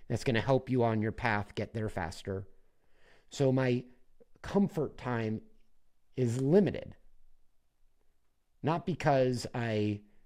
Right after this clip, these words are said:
am a slave driver, like, I'm kind of a slave driver, but because I'm committed to getting to that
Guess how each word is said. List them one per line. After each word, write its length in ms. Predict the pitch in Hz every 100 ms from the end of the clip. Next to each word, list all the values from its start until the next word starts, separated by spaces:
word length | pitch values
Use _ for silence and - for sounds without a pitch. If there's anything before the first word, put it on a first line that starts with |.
| - - -
am 140 | 104
a 20 |
slave 400 | 90 - 170 147
driver, 260 | 101 87 64
like, 140 | 62
I'm 120 | 65
kind 180 | - 110
of 60 | 62
a 20 |
slave 240 | - 98
driver, 260 | 76 65 71
but 300 | 90 151 123
because 480 | 127 147 127 123 - - - - - - - - _ _ - -
I'm 140 | 127
committed 440 | 123 143 143 156 120
to 80 | 110
getting 320 | 120 120 113
to 100 | 127
that 320 | 113 107 -